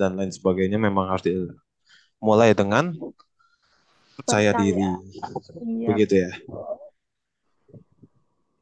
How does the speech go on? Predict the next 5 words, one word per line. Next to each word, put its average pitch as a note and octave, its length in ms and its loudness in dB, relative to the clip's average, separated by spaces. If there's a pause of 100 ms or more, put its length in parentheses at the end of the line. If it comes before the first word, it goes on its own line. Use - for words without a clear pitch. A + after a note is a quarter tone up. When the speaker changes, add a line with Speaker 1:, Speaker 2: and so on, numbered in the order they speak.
(500)
Speaker 1:
Eh, B2+ 500 6 (140)
menurut C3+ 340 6 (300)
kamu C3+ 280 2
sendiri, D3+ 460 2 (1080)
eh, A#2+ 580 4